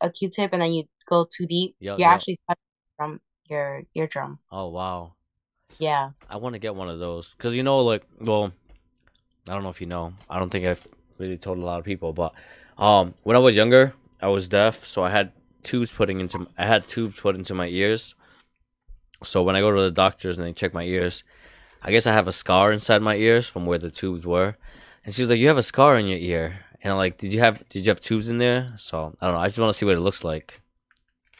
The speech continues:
Speaker 1: <laughs>
Speaker 2: Yeah.
Speaker 1: That'd be cool.
Speaker 2: Yeah, I'd be like, "Oh, yeah, look at that. That's the scar they always talk about."
Speaker 1: <laughs>
Speaker 2: Did
Speaker 1: That's
Speaker 2: you,
Speaker 1: what it is.
Speaker 2: did you, um, did you spend a lot of money on it?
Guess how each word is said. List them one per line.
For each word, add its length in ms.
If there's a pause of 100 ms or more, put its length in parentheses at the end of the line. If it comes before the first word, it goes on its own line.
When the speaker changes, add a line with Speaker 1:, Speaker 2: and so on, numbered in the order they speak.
(120)
Speaker 1:
<laughs> 0 (960)
Speaker 2:
Yeah. 160
Speaker 1:
That'd 160
be 120
cool. 200 (240)
Speaker 2:
Yeah, 260
I'd 80
be 60
like, 160
"Oh, 180
yeah, 200
look 180
at 120
that. 280 (260)
That's 180
the 80
scar 260
they 120
always 200
talk 160
about." 520
Speaker 1:
<laughs> 60
Speaker 2:
Did 100 (1120)
Speaker 1:
That's 180
Speaker 2:
you, 100
Speaker 1:
what 140
it 100
is. 60 (560)
Speaker 2:
did 180
you, 140
um, 540 (180)
did 200
you 60
spend 240
a 40
lot 140
of 60
money 200
on 120
it? 180